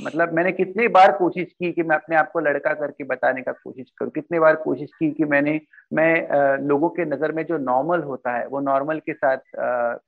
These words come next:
रहने का कोशिश करूँ, but वो नहीं हो पाता because वो अंदर से ही नहीं आ पाता। ये जो, अ, ये जो फीलिंग है कि जहाँ पे, अ,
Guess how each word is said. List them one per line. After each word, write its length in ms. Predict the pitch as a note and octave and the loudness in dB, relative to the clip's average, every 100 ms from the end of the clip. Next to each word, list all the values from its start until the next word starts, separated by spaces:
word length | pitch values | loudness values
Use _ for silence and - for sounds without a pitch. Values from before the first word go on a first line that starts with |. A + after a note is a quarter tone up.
| - | -10
रहने 220 | B2+ C3 C3+ | -6 -6 -6
का 120 | C3 | -6
कोशिश 420 | - B2 - - - | -6 -12 -14 -10 -4
करूँ, 240 | B2+ D#3+ - _ - | -2 -2 -6 _ 0
but 100 | G#3+ | 2
वो 100 | A#3+ | 4
नहीं 280 | G#3 G3+ A#3+ | 2 0 0
हो 100 | G3+ | 2
पाता 440 | - C3 - - | 2 2 0 -4
because 200 | D3 F#3 | -4 -2
वो 120 | F3+ | 0
अंदर 260 | D#3+ D#3+ F3+ | 0 0 0
से 120 | F#3 | 2
ही 100 | G#3 | 0
नहीं 240 | F3+ D#3+ D#3 | 0 -4 -4
आ 100 | C3 | -4
पाता। 360 | - A#2 - | -4 -6 -4
ये 160 | C3+ D3 | -6 -2
जो, 340 | F3 F#3+ F#3+ - _ - - | 0 0 -2 -14 _ -18 -2
अ, 140 | D#3 | 0
ये 220 | D#3 D#3+ E3+ | 2 0 -2
जो 420 | F#3 G3 G3 - | 0 0 -2 -6
फीलिंग 320 | F3+ F3+ G#3 | -10 -8 -8
है 280 | F#3 E3+ D#3+ | -4 -2 -2
कि 300 | D#3+ - E3 | -4 -10 -8
जहाँ 300 | D3 D3 D3 D3+ | -2 2 2 2
पे, 220 | E3 F3 E3+ _ _ - | 2 0 -2 _ _ 2
अ, 420 | C#3+ C#3+ C#3+ C#3 | 6 8 6 2